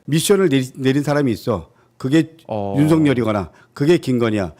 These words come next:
Speaker 1: 근데 생각을 해보십시오.
Speaker 2: 네.
Speaker 1: 우리가 권위를 인정받는 길은,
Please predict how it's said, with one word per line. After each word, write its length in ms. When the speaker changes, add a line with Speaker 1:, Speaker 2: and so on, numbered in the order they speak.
Speaker 1:
근데 180
생각을 340
해보십시오. 520
Speaker 2:
네. 220
Speaker 1:
우리가 720
권위를 920
인정받는 840
길은, 480